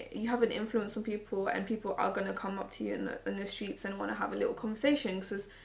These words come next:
and I think it's important to want to be, to be able to do that and be nice. Who does your mum love the most? Damn. I think her name is Fatima, but you, you went in with that question.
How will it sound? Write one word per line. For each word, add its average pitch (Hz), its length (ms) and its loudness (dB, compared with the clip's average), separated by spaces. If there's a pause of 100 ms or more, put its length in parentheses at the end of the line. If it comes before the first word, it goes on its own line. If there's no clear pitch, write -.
(580)
and 220 120 8
I 240 60 12
think 262 180 6
it's 269 120 0
important 233 460 6
to 226 140 6
want 214 260 4
to 196 60 0
be, - 260 -6 (140)
to 240 120 2
be 262 200 8
able 254 300 10
to 226 200 2 (320)
do 285 260 8
that - 520 8 (220)
and 214 200 2
be 247 120 6
nice. 220 720 4 (240)
Who 254 140 6
does 247 240 6
your 247 100 6
mum 226 260 8
love 214 240 8
the 208 80 6
most? 196 460 4 (100)
Damn. 254 560 6
I - 1900 -8
think 226 220 0
her 254 60 6
name 233 200 4
is 226 100 4
Fatima, 254 440 6
but 254 160 8
you, 277 140 6
you 277 260 8
went 294 160 10
in 294 140 8
with 247 100 4
that 202 200 8
question. 226 580 0